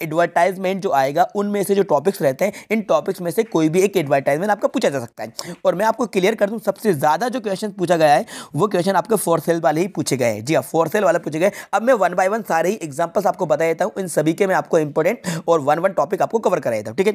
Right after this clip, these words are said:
अब हम आगे बढ़ते हैं, तो सबसे पहले हम बात करते हैं for sale के बारे में, ठीक है। तो देखिए, for sale वाला अगर आपका क्वेश्चन आता है तो आपको किस तरीके से डिजाइन करना है, किस तरीके से आपको एडवर्टाइजमेंट को राइट करना है for sale वाला। तो for sale का मतलब विक्री के लिए, जैसा कि हमने आपको पहले ही बता दिया है।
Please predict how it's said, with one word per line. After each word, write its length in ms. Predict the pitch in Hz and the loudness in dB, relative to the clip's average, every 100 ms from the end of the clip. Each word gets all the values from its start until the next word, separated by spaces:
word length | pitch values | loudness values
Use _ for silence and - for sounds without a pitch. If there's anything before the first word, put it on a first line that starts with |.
| - - 151 | -4 -12 -6
अब 140 | - | -2
हम 140 | 202 - | -2 0
आगे 240 | 147 156 208 | 0 0 -2
बढ़ते 240 | 190 202 | -2 -4
हैं, 60 | 214 | -4
तो 80 | |
सबसे 260 | 185 202 226 | -6 -2 0
पहले 180 | 220 220 | 2 2
हम 80 | 180 | 2
बात 200 | 165 - | 0 0
करते 220 | 170 220 | -2 -2
हैं 80 | - | 0
for 160 | 156 | 0
sale 180 | 143 131 | 0 -4
के 100 | 127 | -4
बारे 220 | 117 107 | -4 -2
में, 120 | 107 101 - - | -4 -12 -14 -10
ठीक 120 | 175 | -4
है। 100 | 190 - - | -4 -4 -6
तो 80 | 180 | -2
देखिए, 220 | 185 247 | 2 2
for 280 | - - 180 | 0 2 2
sale 200 | 220 226 - _ _ _ _ _ _ _ - - - 131 | 2 -2 -4 _ _ _ _ _ _ _ -20 -20 -12 -4
वाला 220 | 151 185 | 0 2
अगर 240 | 175 196 | 2 2
आपका 240 | 175 - 175 | 2 0 -2
क्वेश्चन 280 | 170 180 | -2 0
आता 220 | 180 160 180 | 0 0 -2
है 80 | |
तो 100 | 185 | -2
आपको 240 | 196 165 185 | -4 -2 -2
किस 220 | 220 214 | 0 0
तरीके 260 | 190 175 190 | 0 0 0
से 120 | 185 | 0
डिजाइन 320 | 151 160 190 | 2 0 0
करना 240 | 190 175 | 0 -2
है, 60 | 190 | -2
किस 200 | - - | -4 -2
तरीके 240 | 170 170 | 0 0
से 120 | 165 196 | 2 2
आपको 300 | 151 - 170 | 0 -2 -4
एडवर्टाइजमेंट 680 | 147 151 151 156 156 156 156 | 0 0 2 0 0 -4 0
को 460 | 208 - - 139 | -2 -2 0 2
राइट 260 | 139 160 185 | 2 0 0
करना 260 | 170 151 | 2 2
है 80 | 190 | 0
for 180 | - 135 | 0 -2
sale 180 | 117 110 | -2 -4
वाला। 240 | 104 78 - - | -4 -6 -10 -4
तो 60 | - | 0
for 200 | 196 208 | 2 2
sale 160 | 214 226 | 2 2
का 80 | |
मतलब 220 | 214 214 220 | 0 0 -2
विक्री 260 | 156 147 190 | -2 0 0
के 120 | 196 | 2
लिए, 100 | 254 | 2
जैसा 240 | 202 160 | 2 0
कि 120 | 160 160 | 0 0
हमने 160 | 156 | 0
आपको 240 | 151 - 254 | -2 -2 -4
पहले 400 | - - 139 156 | -4 -8 -6 -4
ही 60 | |
बता 260 | 143 - 117 | -2 0 0
दिया 180 | 120 | -2
है। 80 | 90 | -6